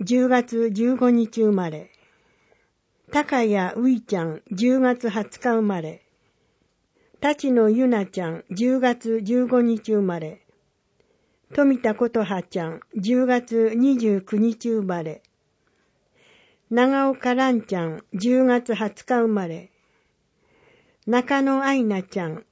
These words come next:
十月二十七日生まれ。奈良原風和くん、十月十四日生まれ。古池優太くん、十月十日生まれ。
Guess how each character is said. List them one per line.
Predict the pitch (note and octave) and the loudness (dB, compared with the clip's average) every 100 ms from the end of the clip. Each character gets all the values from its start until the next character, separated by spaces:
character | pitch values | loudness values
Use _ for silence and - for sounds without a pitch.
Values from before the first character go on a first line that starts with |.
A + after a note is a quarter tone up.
| _ | _
十 | G3+ B3 B3+ | -2 2 2
月 | B3+ A#3+ B3 A3+ | 2 0 -2 0
二 | A3+ C#4+ | 4 4
十 | B3 A3+ G3+ | 2 0 -2
七 | - B3+ | -4 0
日 | B3 A#3 - | 2 2 -2
生 | A3 | -2
ま | G3+ F3 | -2 -4
れ。 | D#3+ - _ _ _ _ _ _ _ _ _ _ _ - | -10 -16 _ _ _ _ _ _ _ _ _ _ _ -4
奈 | A#3 C#4 C#4+ | 0 2 2
良 | |
原 | C4 A3+ G#3 | 0 0 -2
風 | G#3 C4 B3 | 0 0 2
和 | G#3 F3+ | 0 -4
く | - F3 | -6 -6
ん、 | D#3 - _ - _ F#3 | -6 -14 _ -20 _ -4
十 | A3+ B3+ | 0 2
月 | C4 B3 B3 A3+ - | 2 0 -2 -4 -4
十 | F#3+ A3 A3+ | -4 -2 2
四 | A#3+ A3+ | 2 0
日 | A3 A3 G#3 | -2 -4 -2
生 | |
ま | G3 E3+ | -2 -6
れ。 | D#3+ D#3+ _ _ _ _ _ _ _ _ _ _ _ _ _ C4 | -10 -14 _ _ _ _ _ _ _ _ _ _ _ _ _ -2
古 | C4+ D4+ | 0 2
池 | C4+ - A3+ | 0 2 2
優 | A3+ C#4 B3 | 4 2 2
太 | A3 G3 | -2 -2
く | F#3+ | -4
ん、 | F3+ F3+ G#3 | -4 -6 -6
十 | G3+ C4+ | -2 0
月 | C4 B3+ B3+ A3+ | 2 0 -2 0
十 | B3 A#3+ | 2 2
日 | B3 | 0
生 | A3 | -2
ま | G#3 F3+ D#3+ | -2 -4 -8
れ。 | D#3+ | -12